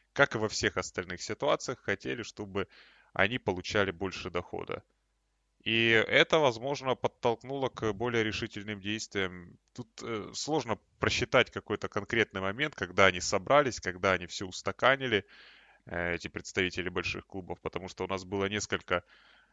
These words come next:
э, эпизодов там в течение последнего года, включая то, о чём ты говорил, э, с, э, вот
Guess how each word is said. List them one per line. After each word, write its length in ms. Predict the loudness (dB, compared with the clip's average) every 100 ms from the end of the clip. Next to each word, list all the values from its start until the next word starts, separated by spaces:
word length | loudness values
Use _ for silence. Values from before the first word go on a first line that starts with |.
| _ _ -2
э, 340 | 0 2 0
эпизодов 520 | -2 -2 2 2 0
там 140 | -2 -6
в 60 |
течение 380 | -8 -6 -4 -6
последнего 520 | -8 -6 -4 -4 -4
года, 240 | -2 -2 -2
включая 440 | -4 -6 0 0
то, 180 | 0 -4
о 60 | -4
чём 240 | -6 -8
ты 100 | -8
говорил, 800 | -2 0 2 0 -2 -4 -4 -6
э, 40 |
с, 320 | -8 -8 -8 -6
э, 500 | -4 -4 -6 -8 -10
вот 260 | -14 -18 -18